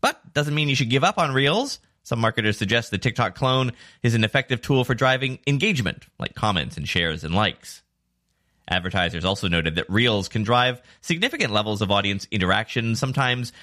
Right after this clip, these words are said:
more than other formats on the platform, especially around content marketing strategies for some reason.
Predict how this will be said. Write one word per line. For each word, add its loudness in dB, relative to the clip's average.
more 4
than -2
other 2
formats 0
on -2
the -4
platform, 0
especially 0
around 2
content 0
marketing 0
strategies -4
for -14
some -2
reason. 0